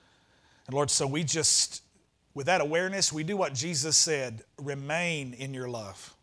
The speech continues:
abide in it." Lord, we just stop to meditate on it and think about it. We thank you for Jesus, that you sent him to demonstrate to us and show us what the love of God is like. And he stretched out his hands and he died for us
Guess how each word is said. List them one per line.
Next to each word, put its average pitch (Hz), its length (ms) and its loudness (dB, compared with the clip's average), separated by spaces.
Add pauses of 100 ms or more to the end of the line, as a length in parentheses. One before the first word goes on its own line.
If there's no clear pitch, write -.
(200)
abide 143 580 2
in 127 160 -8
it." - 340 -4 (800)
Lord, 135 140 -6
we 135 80 -4
just 135 240 2
stop 160 380 4
to 143 100 -8
meditate 143 480 -2
on 139 160 -4
it 120 100 -10
and 113 140 -12
think 165 220 0
about 117 260 -6
it. - 240 -18 (840)
We 143 100 -6
thank 170 260 2
you 165 60 0
for 165 120 -2
Jesus, 131 680 2
that 135 140 -6
you 139 140 -4
sent 156 280 0
him 165 220 -4
to 143 100 -6
demonstrate 165 800 -2
to 160 180 -2
us 151 180 2
and 135 80 -8
show 160 340 2
us 131 300 4
what 139 200 -2
the 131 80 -6
love 135 180 0
of 117 140 -8
God 127 180 -2
is 113 140 -6
like. 101 380 -10 (960)
And 139 100 -6
he 131 60 -4
stretched 151 480 4
out 143 160 6
his 127 160 0
hands 143 360 -4
and 131 80 -6
he 123 120 -6
died 120 580 -2
for 151 320 0
us - 440 6